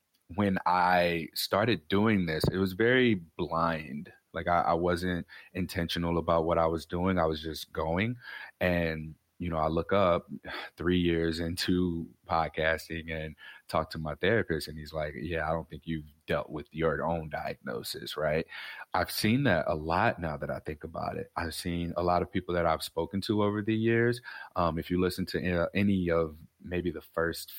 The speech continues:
fifty-ish episodes, there's a number of people who I interviewed who were open about their diagnosis, who offered support, who created different social media pages and handles to serve as support.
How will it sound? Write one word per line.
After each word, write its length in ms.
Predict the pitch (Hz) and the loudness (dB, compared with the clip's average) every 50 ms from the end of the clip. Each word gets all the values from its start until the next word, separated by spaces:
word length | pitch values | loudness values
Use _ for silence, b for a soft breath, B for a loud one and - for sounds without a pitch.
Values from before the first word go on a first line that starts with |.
| - | -4
fifty-ish 840 | - 95 87 - - - 92 90 87 87 87 - 80 82 85 80 - - | -2 -2 -2 -2 -4 -4 -2 -2 0 -2 -2 -4 -4 -4 -4 -4 -4 -4
episodes, 680 | - 82 82 - 98 98 - 110 113 117 117 117 113 - B B B B B | -4 -4 -4 -4 -6 -4 0 2 4 4 4 2 0 -4 B B B B B
there's 180 | 90 92 90 95 | 0 2 2 2
a 60 | 92 | 2
number 420 | 92 92 92 98 101 101 107 104 104 | 2 2 2 2 4 4 4 4 2
of 140 | 101 - | 2 0
people 500 | - - 92 87 87 - 90 87 87 85 | -2 -2 -2 -2 0 0 0 0 0 0
who 500 | 82 85 85 87 85 85 85 82 82 80 - b b b b b | -2 -2 -2 0 0 0 0 -2 -2 -4 -6 b b b b b
I 100 | 85 85 - | -2 0 0
interviewed 540 | 101 120 135 120 98 82 85 85 82 80 73 | 0 2 2 2 2 2 0 0 0 -2 -2
who 220 | 73 90 82 82 | -2 -2 -2 -2
were 320 | 80 82 80 80 80 78 - - | -2 -2 -2 0 0 -2 0 2
open 340 | 90 95 92 - 101 92 | 2 2 2 2 0 0
about 280 | 98 85 90 87 85 - | 2 2 2 2 2 2
their 100 | 87 85 | 0 0
diagnosis, 800 | 82 85 85 85 82 82 82 85 82 80 - - 85 82 78 - | 2 2 2 2 2 2 0 -2 -2 -4 -4 -4 -6 -6 -6 -6
who 160 | - 78 76 - | -10 -10 -4 0
offered 380 | 82 85 92 - - 85 - | 0 0 2 0 -2 -4 -4
support, 480 | - 87 - _ - 82 85 85 85 - | -6 -10 -12 _ -2 0 2 2 2 0
who 100 | 76 76 | -2 -8
created 560 | - - 78 78 87 90 92 90 90 87 - - B B B B B B - | -12 -10 -6 -2 0 2 2 2 2 2 0 -2 B B B B B B -4
different 300 | - 90 - 92 85 - | -4 -2 0 -2 -4 -2
social 340 | - 92 85 - - 80 | 0 -2 -2 -2 -4 -4
media 360 | 80 87 95 98 95 95 95 90 | -2 0 2 4 4 4 2 2
pages 580 | - 98 92 92 90 92 85 82 90 85 - | 2 2 2 4 4 2 2 0 -2 -2 -4
and 120 | 82 78 76 | -8 -8 -4
handles 560 | 82 90 92 92 90 85 80 80 80 76 - B B B B B | -2 0 0 0 0 -2 -4 -6 -8 -10 -14 B B B B B
to 120 | - 90 | -4 -4
serve 400 | 78 - - 85 85 85 82 78 - - | -2 0 0 2 2 2 2 0 -2 -2
as 280 | 85 85 85 82 82 - | 0 0 0 0 0 -4
support. 560 | - 92 - - - 147 156 120 101 - | -8 -10 -8 -2 0 2 4 4 2 0